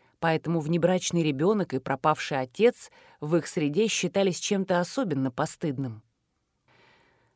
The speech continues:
Для корейских эмигрантов успех на семейном поприще — все, что у них есть в этой стране вдали от дома. Любой, кто потерпел неудачу в этой сфере, считался неполноценным.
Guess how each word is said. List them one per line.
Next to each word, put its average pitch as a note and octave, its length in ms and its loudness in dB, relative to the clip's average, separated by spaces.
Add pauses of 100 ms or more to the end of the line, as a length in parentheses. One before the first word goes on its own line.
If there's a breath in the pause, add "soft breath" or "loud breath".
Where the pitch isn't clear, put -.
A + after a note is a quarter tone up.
(160 soft breath)
Для F3+ 220 6
корейских G#3+ 600 2
эмигрантов G#3 680 0 (220 soft breath)
успех F#3+ 480 0
на D#3 100 -2
семейном D#3+ 480 0
поприще — E3 580 -2 (280 soft breath)
все, - 280 -2
что A3+ 200 2
у G#3+ 40 4
них G#3 220 0
есть G#3+ 380 -2
в D3 60 -4
этой D#3+ 200 2
стране D#3+ 440 -2
вдали G3 340 2
от F#3+ 200 0
дома. E3+ 360 2 (800 soft breath)
Любой, F3 420 4
кто - 180 -4
потерпел E3+ 500 0
неудачу E3 580 2
в C#3 40 0
этой D3+ 220 2
сфере, B3+ 460 0 (240 soft breath)
считался D4 600 -2
неполноценным. D#3+ 960 -2